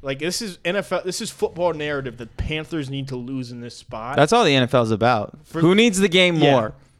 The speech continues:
Speaker 2: Who wants it more?
Speaker 1: This is for the better of how this season should progress. Is
Speaker 2: Must
Speaker 1: that
Speaker 2: win, are you saying? It's a must win?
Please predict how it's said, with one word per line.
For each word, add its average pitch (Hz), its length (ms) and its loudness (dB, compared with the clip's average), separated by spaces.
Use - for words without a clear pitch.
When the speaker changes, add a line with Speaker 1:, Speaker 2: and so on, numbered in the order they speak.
Speaker 2:
Who 196 140 2
wants 202 300 2
it 156 80 2
more? 135 300 2
Speaker 1:
This 170 160 -8
is 226 100 -6
for 226 160 -8
the 196 80 -4
better 151 400 -4
of 151 220 -4
how 143 220 -4
this 147 200 -8
season 139 320 -12
should 139 200 -12
progress. 127 460 -8
Is 139 60 -2
Speaker 2:
Must 139 260 4
Speaker 1:
that - 40 -2
Speaker 2:
win, 175 220 4
are 170 80 0
you 175 60 -2
saying? 190 240 -4
It's 175 100 -8
a 127 60 -2
must 123 280 -2
win? 156 220 -4